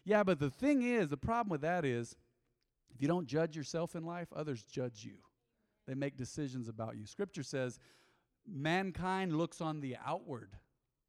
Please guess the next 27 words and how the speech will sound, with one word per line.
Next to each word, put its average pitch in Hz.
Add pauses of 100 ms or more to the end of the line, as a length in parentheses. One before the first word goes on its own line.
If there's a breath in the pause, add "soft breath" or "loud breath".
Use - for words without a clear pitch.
(440)
God 156
looks 131
at 113
the 98
heart." 117 (540)
See, 147
God's, 180 (260 soft breath)
God's 214
not 196
judging 180
people 170
by 151
their, 139 (140 loud breath)
say, -
"Oh 165
man, 175
these 156
tattoos, 170
I 156
don't 156
know." 151 (240 loud breath)
No, 226
that's 240
between 214
you 190
and 165
God. 160